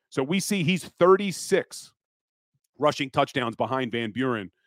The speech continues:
but he's averaging thirteen rushing touchdowns a year. He had thirteen last year. He's on pace for thirteen this year.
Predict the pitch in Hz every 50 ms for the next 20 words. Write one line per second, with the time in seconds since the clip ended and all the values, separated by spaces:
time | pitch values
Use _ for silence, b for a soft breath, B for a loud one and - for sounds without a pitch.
0 | _ _ _ _ _ _ _ _ _ - 131 190 240 202 220 214 247 240 247 -
1 | 196 160 143 - _ - 220 220 220 - _ - - 214 208 185 170 180 185 -
2 | - 185 165 - 185 175 - - - 165 156 147 127 127 139 196 233 190 123 113
3 | 110 - - _ - 180 208 - - - 180 190 190 151 117 107 104 95 - -
4 | 85 87 101 107 - _ _ _ _ _ - 147 147 170 175 180 147 165 170 175
5 | 160 - - 131 - - - 170 165 - - - 160 135 117 120 160 196 - -
6 | 98 80 90 98